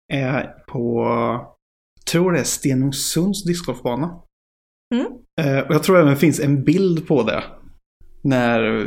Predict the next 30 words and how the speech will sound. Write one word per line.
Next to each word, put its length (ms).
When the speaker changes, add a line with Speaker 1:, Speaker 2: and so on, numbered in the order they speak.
Speaker 1:
vi 120
är 60
ute 260
med 280
vår 160
släkt 460
som 160
jag 60
hälsar 220
på 120
från 180
U 80
S 160
A 360
och 80
ute 160
och 80
kastar. 500
Eh, 260
för 180
att, 240
ja, 340
min 240
bror 240
har 80
kastat 300
i 40
många, 220
många 220
år. 280